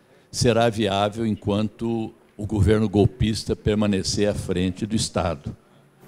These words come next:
Portanto, há uma ligação muito forte entre o que nós estamos propondo, as exigências que se colocam de mobilização e de oposição a esse governo, e criar as condições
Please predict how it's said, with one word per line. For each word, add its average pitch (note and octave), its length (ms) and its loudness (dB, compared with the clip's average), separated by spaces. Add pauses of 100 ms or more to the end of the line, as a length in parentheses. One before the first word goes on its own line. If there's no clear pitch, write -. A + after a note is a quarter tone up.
Portanto, D3 540 0
há D3 80 2
uma D3+ 160 0
ligação C#3 500 -2
muito C#3 240 -8
forte C3 600 0 (100)
entre B2+ 240 2
o B2 60 -2
que C#3 140 -8
nós D#3 240 -2
estamos C3 320 -8
propondo, A#2 640 -2 (640)
as F2+ 180 -8
exigências C3+ 800 -6
que - 80 -16
se - 140 -8
colocam G#2 600 0
de G2 160 -6
mobilização G#2 1080 -4 (720)
e G2 100 -10
de F#2+ 220 -4
oposição B2+ 920 2
a G2 40 0
esse G#2 240 -2
governo, A2 600 2 (500)
e B2+ 80 -8
criar A#2+ 300 0
as C3 120 -2
condições A#2 880 -4